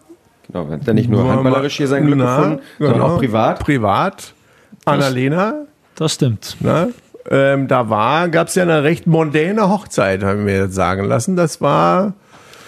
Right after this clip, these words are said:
Speaker 2: war schick, oder? Schloss Bückeburg und
Speaker 1: Kutsche.
Speaker 3: <laughs> Ja, äh,
Speaker 1: War das deine Idee?
Speaker 3: Können wir so sagen. <laughs> Wenn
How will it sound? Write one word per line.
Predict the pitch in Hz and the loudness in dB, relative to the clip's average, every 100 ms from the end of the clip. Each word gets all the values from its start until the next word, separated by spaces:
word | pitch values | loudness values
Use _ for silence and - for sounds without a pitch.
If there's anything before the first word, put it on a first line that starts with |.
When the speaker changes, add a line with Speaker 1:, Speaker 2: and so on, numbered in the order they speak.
| - - | -20 -6
Speaker 2:
war | 127 151 | -2 0
schick, | 160 233 196 - | -2 0 0 0
oder? | 110 123 165 214 247 | -2 0 0 -2 -6
Schloss | - 131 107 | -2 0 0
Bückeburg | 120 135 170 190 208 214 208 - | 0 0 2 2 2 0 -4 -14
und | - 135 135 131 127 | -6 -2 0 0 -2
Speaker 1:
Kutsche. | 135 131 131 151 165 - _ - | 0 0 0 -2 -4 -12 _ -2
Speaker 3:
<laughs> | 151 139 139 156 123 123 - - - - | 0 2 2 0 -2 -6 -12 -20 -10 0
Ja, | 120 156 165 143 - 135 | 2 2 0 -4 -10 -6
äh, | |
Speaker 1:
War | 131 127 123 131 | -2 0 0 0
das | 170 | 0
deine | 175 175 151 | 0 0 0
Idee? | 101 92 - - - - - - | -2 -4 -8 -10 -6 -6 -10 -4
Speaker 3:
Können | 208 214 | -2 2
wir | 190 | 0
so | 180 | 2
sagen. | 185 180 185 185 | 0 0 0 0
<laughs> | 156 | 2
Wenn | 180 | 2